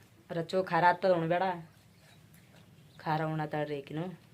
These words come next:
ಆ, ನಾನು ಇವಾಗ ಅಡಿಗೆ ಮತ್ತೆ ಸಂಜೆಗೆ ಏನ್ರ ಮಾಡ್ಬೇಕ್ರಿ. ಆ, ಮತ್ತ, ಆ, ನಿಮ್ಗೆಲ್ಲರಿಗೂ ಮುಂದಿನ ವಿಡಿಯೋ ಸಿಗ್ತೀನಿ. ಇವತ್ತಿನ ವಿಡಿಯೋ ಇಲ್ಲಿಗೆ ಎಂಡ್ ಮಾಡತ್ತೀನಿ ರೀ. ಇವತ್ತಿನ ವಿಡಿಯೋ ನಿಮ್ಗೆ ಇಷ್ಟ ಆಗಿತ್ತಂದ್ರೆ ಪ್ಲೀಸ್ ಲೈಕ್ ಮಾಡಿರಿ, ಶೇರ್ ಮಾಡಿರಿ, ಸಬ್ಸ್ಕ್ರೈಬ್ ಮಾಡ್ಕೊರಿ, ಹಂಗೆ ಸಪೋರ್ಟ್ ಮಾಡಿರಿ.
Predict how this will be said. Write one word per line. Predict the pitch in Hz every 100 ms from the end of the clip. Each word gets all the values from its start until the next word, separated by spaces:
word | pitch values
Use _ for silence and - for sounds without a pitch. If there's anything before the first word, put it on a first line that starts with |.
| -
ಆ, | 139 139
ನಾನು | 139 135 139
ಇವಾಗ | 139 139
ಅಡಿಗೆ | 139 135 139
ಮತ್ತೆ | 143 135 -
ಸಂಜೆಗೆ | 135 135 139
ಏನ್ರ | 139 139
ಮಾಡ್ಬೇಕ್ರಿ. | 135 135 139 - 233 320 - - - - -
ಆ, | -
ಮತ್ತ, | 147 143 151 -
ಆ, | 147 143 151 143 143 139
ನಿಮ್ಗೆಲ್ಲರಿಗೂ | 143 143 143 139 139
ಮುಂದಿನ | 139 135 135
ವಿಡಿಯೋ | 139 139
ಸಿಗ್ತೀನಿ. | 135 135 147 143
ಇವತ್ತಿನ | 139 135 139
ವಿಡಿಯೋ | 135 139
ಇಲ್ಲಿಗೆ | 135 139 143
ಎಂಡ್ | 135 135
ಮಾಡತ್ತೀನಿ | 135 131 139 143
ರೀ. | 190 294 - - - -
ಇವತ್ತಿನ | 196 190 185
ವಿಡಿಯೋ | 175 175
ನಿಮ್ಗೆ | 170 165 160
ಇಷ್ಟ | 156 -
ಆಗಿತ್ತಂದ್ರೆ | 151 151 147 147
ಪ್ಲೀಸ್ | 147 147 147
ಲೈಕ್ | 143 143
ಮಾಡಿರಿ, | 143 143
ಶೇರ್ | 143 139 139
ಮಾಡಿರಿ, | 139 143
ಸಬ್ಸ್ಕ್ರೈಬ್ | - 139 - 170 175
ಮಾಡ್ಕೊರಿ, | 151 151 147
ಹಂಗೆ | 139 139 139
ಸಪೋರ್ಟ್ | 139 127 143 151
ಮಾಡಿರಿ. | 139 139 214